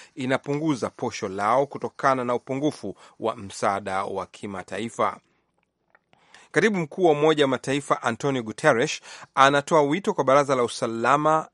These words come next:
kuidhinisha mpango wa dharura wa kusitisha mapigano kwa siku thelathini kote nchini Syria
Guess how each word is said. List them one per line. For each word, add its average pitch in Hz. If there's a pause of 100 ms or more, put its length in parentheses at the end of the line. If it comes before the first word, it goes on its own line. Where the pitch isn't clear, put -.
kuidhinisha 123 (240)
mpango 175
wa 143
dharura 135
wa 135
kusitisha -
mapigano 120
kwa 98
siku -
thelathini 101 (320)
kote 147
nchini 165
Syria 113